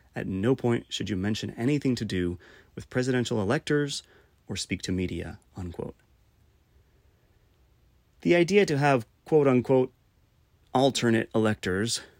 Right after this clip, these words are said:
was raised to Trump's inner circle no later than the days immediately following the election. Members of Congress and lawyers who know how the Electoral College works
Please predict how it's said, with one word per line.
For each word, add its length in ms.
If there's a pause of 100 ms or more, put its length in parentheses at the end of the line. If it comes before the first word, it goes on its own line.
was 160
raised 420
to 120
Trump's 440
inner 180
circle 380
no 160
later 300
than 160
the 40
days 220
immediately 460
following 400
the 60
election. 460 (1040)
Members 300
of 100
Congress 600
and 140
lawyers 360
who 100
know 160
how 120
the 120
Electoral 360
College 380
works 420